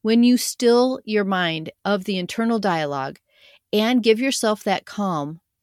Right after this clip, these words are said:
you are able to focus in and understand the meaning of your life. You're able to make the necessary changes to live the fulfilled life you desire.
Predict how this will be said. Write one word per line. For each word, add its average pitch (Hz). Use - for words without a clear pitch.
you 226
are 220
able 247
to 285
focus 220
in 190
and 214
understand 226
the 190
meaning 180
of 165
your 170
life. 170
You're 214
able 247
to -
make 196
the 190
necessary 175
changes 226
to 277
live 247
the 311
fulfilled 190
life 165
you 175
desire. 160